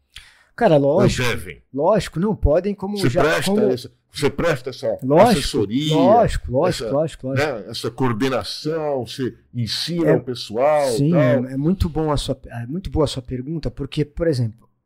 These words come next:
Speaker 1: o Programa de Reservas Mundiais de Surf, ele começou com uma ong californiana chamada Save the Waves Coalition,
Speaker 2: Ok.
Speaker 1: né? É, e esse programa, ele foi, é, co-,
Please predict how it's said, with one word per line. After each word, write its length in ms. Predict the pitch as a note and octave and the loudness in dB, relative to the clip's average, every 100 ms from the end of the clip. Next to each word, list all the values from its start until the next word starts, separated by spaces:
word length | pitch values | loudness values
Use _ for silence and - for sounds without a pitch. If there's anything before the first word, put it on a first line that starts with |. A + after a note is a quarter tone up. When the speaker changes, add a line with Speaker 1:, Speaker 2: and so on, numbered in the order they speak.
| - | -16
Speaker 1:
o 100 | B2+ | -8
Programa 380 | D#3+ E3 B3 G#3+ | -4 -2 0 0
de 100 | E3 | -2
Reservas 440 | D#3+ D3+ C#3+ C#3 | -2 -4 -10 -12
Mundiais 440 | D3 D3 B2+ C3 A#2+ | -12 -12 -10 -10 -10
de 60 | |
Surf, 260 | A#2 D3 C#3 D3 | -10 -12 -10 -12
ele 80 | |
começou 600 | C#3+ D3 D3 - C#3+ D3 | -12 -12 -10 -10 -6 -6
com 120 | D3 D3 | -8 -10
uma 140 | C#3+ | -8
ong 500 | C3+ C#3+ D3 C#3+ C#3 _ _ _ - | -6 -6 -6 -10 -16 _ _ _ 2
californiana 680 | C#3+ C3 - C3+ C3 C#3 | 4 4 0 -8 -8 -10
chamada 400 | C#3 C#3+ C3+ C3+ C3 | -12 -12 -12 -12 -12
Save 280 | - E3 C#3+ | -6 -6 -6
the 80 | D3 | -6
Waves 380 | C3+ D3 C#3 - | -4 -4 -6 -10
Coalition, 600 | D3+ C#3+ C3 B2 G#2 A2 F#2+ - - _ - | -4 -2 -2 -4 -8 -14 -18 -20 -20 _ -10
Speaker 2:
Ok. 200 | F2 A#2+ B2+ | -4 2 2
Speaker 1:
né? 160 | C#3 - _ - - _ _ _ - | 2 -2 _ -20 -20 _ _ _ 2
É, 680 | C3 C3+ C3 B2+ B2 A#2+ A#2+ - | 4 4 0 -4 -4 -6 -8 0
e 80 | F#3 | 2
esse 180 | G#3 - | 2 0
programa, 760 | F3 D3 D#3+ F#3+ D#3+ B2+ A2+ - - | 2 2 4 2 2 -2 -4 -10 -10
ele 160 | C#3+ | -6
foi, 580 | D3 - E3+ F3 F3+ F3+ _ _ - | -4 -2 -2 -2 -6 -12 _ _ -6
é, 360 | D#3 D#3 D3 C#3+ _ | -4 -4 -6 -10 _
co-, 120 | - | -20